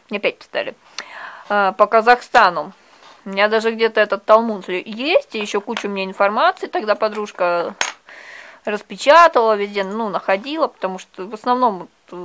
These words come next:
в электронном варианте, потому что как-то ещё, ну, книжки, конечно, я смотрела. Ну, чё, как говорит моя знакомая библиотекарша Машка, подружка моя, э, всё, что в интернете, щас, в принципе, взято, э, куда,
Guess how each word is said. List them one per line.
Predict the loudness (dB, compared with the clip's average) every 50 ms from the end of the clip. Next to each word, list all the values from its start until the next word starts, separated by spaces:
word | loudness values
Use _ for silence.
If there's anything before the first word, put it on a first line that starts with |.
| -16 -18 -20 -20 _ -12
в | -10
электронном | -10 -8 -6 -6 -4 -2 0 0
варианте, | 0 0 2 2 0 0 -2 -6 -12
потому | -8 _ -6 -6 -6 -8
что | -10 -12 -10 -6
как-то | -4 -4 -4 -4 -6 -8
ещё, | -6 -6 -8 -10 -6
ну, | -6 -6 -6
книжки, | -6 -6 -6 -6 -6 -8 0
конечно, | 2 2 2 2 0 -4 -2 -4
я | -6 -4
смотрела. | -4 -4 -4 -2 0 0 0
Ну, | -2 -4
чё, | -2 2 2 2 2
как | 2 -2 0
говорит | 2 2 0 0 0
моя | -2 -2 0 2 2 2 2 2 0 -2 -6 -10 -16 -20 -20 -20 -20 -20 -20 _
знакомая | -14 -12 -4 -2 -2 0 4 6 6 6 4
библиотекарша | 2 -2 -2 -2 -2 -2 -2 -4 -4 -6 -6 -2
Машка, | 0 2 2 2 2 0 0 0 0 -2 -4 -10 _ _ _ _ _ _ _ _ _ _
подружка | -2 -2 -2 -4 -8 -14 -8 -4
моя, | -2 0 0 0 -2 -4 -10 -20 -20 -20 -20 -20 -20 -20 -8 0
э, | 4 6 6 8 8 6 4 2
всё, | 0 -4 -4 -4
что | -2 0 0
в | 0
интернете, | 0 0 0 0 0 0 -2 -4 -4
щас, | -2 -2 -2 -2
в | -2
принципе, | -4 -8 -10 -10 -10 -12 -12 -4
взято, | 0 0 0 0 -2 -6 -8 -10 -16 -20
э, | -18 -18 -18 -18 -18 -20 -20 -20 -20 _ _ _ -20 -20 -20 -20 -20 -20 _
куда, | -8 -2 2 4 6 6 4 2